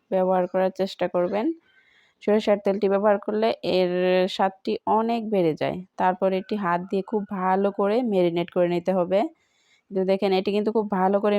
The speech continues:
ম্যারিনেট করে নিতে হবে, যাতে প্রত্যেকটা মাংসের গায়ে মশলাটা লাগে। এই তো ম্যারিনেট করা আমার হয়ে গেছে। এখন এটা আমি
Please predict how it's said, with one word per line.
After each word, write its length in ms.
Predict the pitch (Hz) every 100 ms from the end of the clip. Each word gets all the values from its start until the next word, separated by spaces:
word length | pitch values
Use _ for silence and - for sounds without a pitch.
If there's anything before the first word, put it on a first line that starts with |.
| 202
ম্যারিনেট 280 | 196 185 -
করে 140 | 170 165
নিতে 120 | 175
হবে, 140 | 160 160
যাতে 120 | 170 185
প্রত্যেকটা 480 | 220 233 285 - 180
মাংসের 260 | 170 175 170
গায়ে 160 | 196
মশলাটা 460 | 208 180 - 170 226 320 247
লাগে। 340 | 175 156 160 - - _ _ _ _ _ -
এই 140 | 180 185
তো 80 | 208 220
ম্যারিনেট 320 | 208 190 180 -
করা 200 | 190 185 196 _ _ _ _ _ _ -
আমার 240 | 175 185 196 196
হয়ে 200 | 190 190
গেছে। 200 | 190 190 -
এখন 240 | 196 202
এটা 140 | 196 190
আমি 140 | 196